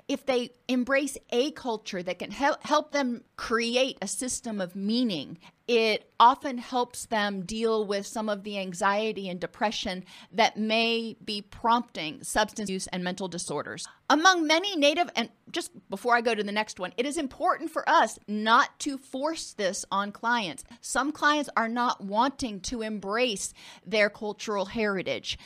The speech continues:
So we want to ask them, "What culture you identify most with?" Very important that we don't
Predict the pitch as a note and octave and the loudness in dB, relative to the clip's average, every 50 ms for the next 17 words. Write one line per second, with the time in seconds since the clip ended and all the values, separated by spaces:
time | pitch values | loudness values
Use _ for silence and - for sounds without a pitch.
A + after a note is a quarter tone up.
0 | - - - _ _ - - B3 A3 A3 A#3+ A#3+ G#3+ A3+ A3+ C4 B3+ - - - | -20 -20 -20 _ _ -4 -2 -2 0 0 -2 -4 -2 0 0 0 0 -2 -2 0
1 | - A3 A#3 A#3 - - G#3 G3+ G3 A3+ C4 - - - C#4+ C4 A#3+ - - - | 0 2 2 0 -2 -4 -4 -2 0 0 -2 -2 -4 -4 -4 -2 -2 -2 -4 -6
2 | A3 G#3 G3+ G#3 G#3 - - F#3 F3+ F3 G#3 G3 F#3+ - F#3 F3+ - G#3 F#3+ F3+ | -6 -6 -6 -6 -4 0 0 0 0 -2 -4 -4 -4 -4 -8 -6 -2 -2 -2 0
3 | F3 F3 E3+ E3+ E3+ E3+ F#3 F#3 - - - - - E3 E3 F#3 - - - - | -2 -2 -2 0 0 0 0 -2 -8 -12 -14 -16 -8 -2 0 0 0 0 -2 -10
4 | - - - - E3+ E3+ F#3 A3 B3 C4 C#4 C#4 C4+ B3+ - A3+ A3 A3 - - | -18 -20 -18 -14 -4 2 4 6 6 6 6 4 0 -2 -2 -2 -2 -2 -2 -4
5 | G#3+ - - - G3+ F#3 - - F3+ G3+ G3 F3+ G#3+ G#3 G3+ G3+ G#3 G#3 - - | -10 -12 -6 -2 -2 -2 0 -2 -4 -6 -6 -2 0 0 2 2 0 -2 -4 -8
6 | _ - | _ -18